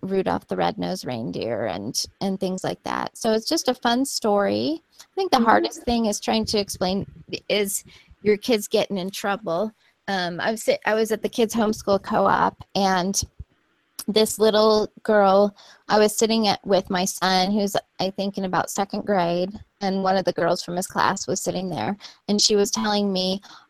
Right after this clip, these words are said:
Speaker 1: all about how she asked Santa for a puppy for Christmas,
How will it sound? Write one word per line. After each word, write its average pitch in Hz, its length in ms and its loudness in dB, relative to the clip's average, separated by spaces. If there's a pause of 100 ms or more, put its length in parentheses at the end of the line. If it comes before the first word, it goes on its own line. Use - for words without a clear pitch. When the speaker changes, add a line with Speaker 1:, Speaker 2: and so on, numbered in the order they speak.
(100)
Speaker 1:
all 202 260 8
about 190 280 4
how 196 240 2
she 226 840 -2 (420)
asked 208 260 2
Santa 196 280 0
for 190 220 0
a 170 40 2
puppy 208 320 -2
for 202 180 -4
Christmas, 240 680 -2